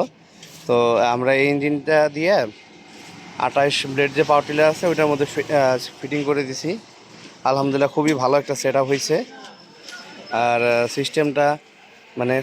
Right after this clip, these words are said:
খুবই চমৎকার। আর এখানে যে সিস্টেমটা দেখতেছেন, এটা আসলে, আহ, ফিটিং করার পরে আমার কাছে খুব ভালো লাগছে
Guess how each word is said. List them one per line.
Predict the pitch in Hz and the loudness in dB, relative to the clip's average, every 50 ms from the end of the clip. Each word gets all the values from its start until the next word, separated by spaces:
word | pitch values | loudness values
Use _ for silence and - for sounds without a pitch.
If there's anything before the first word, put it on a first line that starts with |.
| - | -2
খুবই | - 202 214 233 | 0 2 2 2
চমৎকার। | 196 220 190 170 151 - - 110 95 - - - - - - - - - - - - - - - - - - - - - - - - 262 254 - - - 208 - - - - - - | 2 2 2 2 0 0 -2 -4 -4 -4 -10 -20 -20 -20 -20 -20 -18 -18 -18 -18 -18 -20 -20 -20 -18 -18 -18 -18 -20 -20 -20 -20 -20 -20 -20 -20 -20 -20 -20 -20 -20 -20 -20 -12 -6
আর | - 120 120 120 117 117 | -4 -2 0 0 0 0
এখানে | 123 123 120 143 139 143 139 | -2 -2 0 -2 0 0 0
যে | 127 135 135 | -2 -2 -2
সিস্টেমটা | - 147 139 - 151 143 139 139 | -2 -2 -2 -2 0 0 0 0
দেখতেছেন, | 135 135 - - 143 143 - 175 175 165 | 0 -2 -2 -4 -6 -4 -2 -2 -2 0
এটা | 143 135 135 139 | 0 0 0 0
আসলে, | 139 - - 147 143 151 151 147 143 143 | -2 -2 -2 0 0 2 2 2 2 0
আহ, | 123 113 123 123 123 120 117 120 127 - - - - - - | 0 0 0 0 0 0 -2 -4 -6 -12 -20 -20 -20 -8 -4
ফিটিং | 160 165 175 180 | 0 0 0 0
করার | 160 175 175 185 180 | 2 2 2 2 2
পরে | 170 180 175 170 | 2 0 0 2
আমার | 160 165 170 170 | 2 0 0 -2
কাছে | 160 175 165 185 170 | -4 -6 -8 -8 -6
খুব | 160 165 143 | -8 -4 -2
ভালো | 127 120 120 | 0 0 0
লাগছে | 127 127 - - - 107 85 | -2 -4 -4 -6 -12 -12 -14